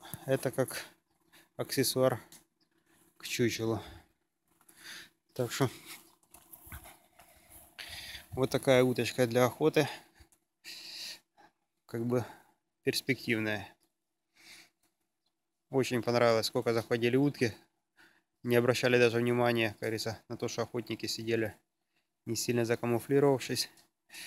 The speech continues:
Садились на воду. Ну, манок тоже, конечно, в помощь был. Так что смотрите другие мои видео. Подписывайтесь на новое видео.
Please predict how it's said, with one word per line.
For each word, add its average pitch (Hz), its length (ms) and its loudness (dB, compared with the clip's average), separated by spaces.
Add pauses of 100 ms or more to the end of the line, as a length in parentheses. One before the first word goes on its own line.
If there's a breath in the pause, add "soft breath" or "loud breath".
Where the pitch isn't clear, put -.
(640 loud breath)
Садились 120 640 0
на 120 120 -2
воду. 131 380 2 (300)
Ну, 151 160 -10 (200)
манок 127 400 0
тоже, 131 200 -2
конечно, 117 320 -6
в - 40 -20
помощь 113 320 -4
был. 104 240 -4 (2750 loud breath)
Так 123 220 -14
что - 280 -8 (1800 loud breath)
смотрите 180 440 8
другие 170 320 10
мои 151 200 10
видео. 147 360 10 (680 loud breath)
Подписывайтесь 131 640 -2 (260)
на 131 100 0
новое 139 420 4
видео. 127 400 4